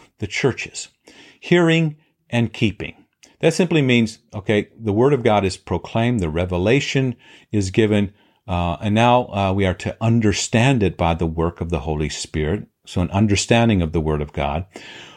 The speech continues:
But that understanding should be a-, a-, accompanied by a response, that we are to hear it,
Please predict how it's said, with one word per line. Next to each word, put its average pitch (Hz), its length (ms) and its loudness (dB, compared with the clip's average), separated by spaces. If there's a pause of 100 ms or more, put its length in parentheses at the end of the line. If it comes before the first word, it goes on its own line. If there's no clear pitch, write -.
(140)
But 151 140 2
that 160 160 4
understanding 113 800 2
should 131 260 -2
be 139 180 0
a-, 131 140 -4 (160)
a-, 107 200 -4
accompanied 104 600 0
by 85 280 0
a 85 440 -2 (180)
response, 123 1000 -4 (540)
that 113 180 -4
we 117 140 4
are 104 100 2
to 107 160 -2
hear 160 400 2
it, 113 240 -2